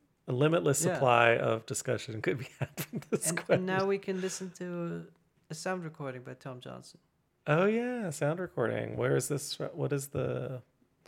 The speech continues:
Speaker 2: There's a couple of people singing. I don't know. So Tom didn't record his own voice for the question,
Speaker 1: He
Speaker 2: but
Speaker 1: said,
Speaker 2: he's leaving
Speaker 1: yeah,
Speaker 2: us
Speaker 1: he's
Speaker 2: with this
Speaker 1: attached
Speaker 2: fi-,
Speaker 1: a
Speaker 2: but
Speaker 1: recording
Speaker 2: maybe,
Speaker 1: from
Speaker 2: maybe we shouldn't give any context and people can listen to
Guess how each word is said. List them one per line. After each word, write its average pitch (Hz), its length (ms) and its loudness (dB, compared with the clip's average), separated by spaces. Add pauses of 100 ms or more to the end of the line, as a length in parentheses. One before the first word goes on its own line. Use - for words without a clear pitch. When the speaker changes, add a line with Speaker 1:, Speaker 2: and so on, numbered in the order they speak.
(240)
Speaker 2:
There's 160 140 -14
a - 40 -20
couple 180 220 -10
of 180 80 -8
people 170 240 -10
singing. 208 500 -10 (840)
I 180 60 -2
don't 190 100 0
know. 180 100 2
So 170 160 -4
Tom 185 300 0
didn't 185 320 -4
record 170 400 -2
his 160 140 -6
own 165 160 -4
voice 156 400 -6
for - 140 -16
the 143 80 -12
question, 156 420 -8
Speaker 1:
He 147 100 -4
Speaker 2:
but 139 60 0
Speaker 1:
said, 143 180 4
Speaker 2:
he's - 180 -14
leaving 147 240 0
Speaker 1:
yeah, 147 100 10
Speaker 2:
us 127 40 8
Speaker 1:
he's 127 140 4
Speaker 2:
with 147 80 2
this 156 60 2
Speaker 1:
attached 156 200 6
Speaker 2:
fi-, 160 60 4
Speaker 1:
a - 20 4
Speaker 2:
but 151 80 4
Speaker 1:
recording 139 380 6
Speaker 2:
maybe, 123 120 0
Speaker 1:
from 123 180 -2
Speaker 2:
maybe 214 240 -2
we 214 160 -2
shouldn't 208 500 -6 (640)
give 165 240 -4
any 160 200 -4
context 151 640 -8
and 139 100 -16
people 143 220 -12
can 143 220 -10
listen 139 280 -10
to 139 120 -12